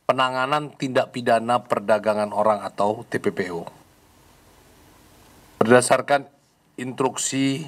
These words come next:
Bapak Presiden Republik Indonesia, Bapak Joko Widodo, yang telah memerintahkan jajaran Polri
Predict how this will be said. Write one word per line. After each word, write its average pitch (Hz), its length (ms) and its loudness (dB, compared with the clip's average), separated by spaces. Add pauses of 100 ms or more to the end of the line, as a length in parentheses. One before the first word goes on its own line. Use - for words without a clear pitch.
(120)
Bapak 123 400 0
Presiden 135 480 0
Republik 117 400 -2
Indonesia, 120 800 0 (640)
Bapak 110 480 4 (320)
Joko 123 320 0
Widodo, 117 560 2 (480)
yang 117 400 4
telah 160 320 2
memerintahkan 120 1040 -4
jajaran 113 400 -2
Polri 135 560 -2